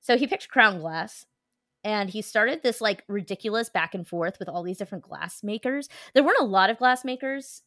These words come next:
in France because there had been, the king had had some sort of, like, exclusive something something with a glass company, but there was, like, two of them. And he kept rejecting their work, so he kept sending them dimensions, and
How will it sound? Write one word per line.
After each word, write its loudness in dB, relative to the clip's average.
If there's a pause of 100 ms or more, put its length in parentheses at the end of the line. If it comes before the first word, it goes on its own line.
in -6
France -4
because -4
there -4
had -6
been, -6
the -12
king -8
had -4
had -6
some -14
sort -6
of, -8
like, -6
exclusive -6 (1600)
something -8
something -10 (520)
with -6
a -8
glass -4
company, -10 (360)
but 0
there 2
was, 0
like, -4
two -2
of -2
them. -10 (680)
And 2
he -2
kept -2
rejecting -2
their 0
work, -4
so -6
he -4
kept -8
sending -6
them -4
dimensions, -8 (120)
and -2